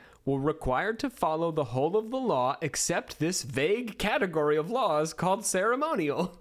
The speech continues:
<laughs> a term Bahnsen doesn't ever fully explain.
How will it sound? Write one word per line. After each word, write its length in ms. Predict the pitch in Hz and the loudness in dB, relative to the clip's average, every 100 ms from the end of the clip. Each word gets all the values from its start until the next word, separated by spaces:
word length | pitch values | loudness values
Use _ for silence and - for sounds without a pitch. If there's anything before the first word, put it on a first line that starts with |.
| - | -8
<laughs> 100 | - | -4
a 80 | 185 | -2
term 440 | - 180 208 156 | 0 0 0 -2
Bahnsen 440 | 131 196 233 208 | -2 -2 0 0
doesn't 260 | 185 185 175 | 0 0 0
ever 280 | 156 156 165 | 0 0 -2
fully 320 | 156 170 170 | 0 0 0
explain. 640 | 165 - 175 196 165 92 | -2 -2 0 2 2 -2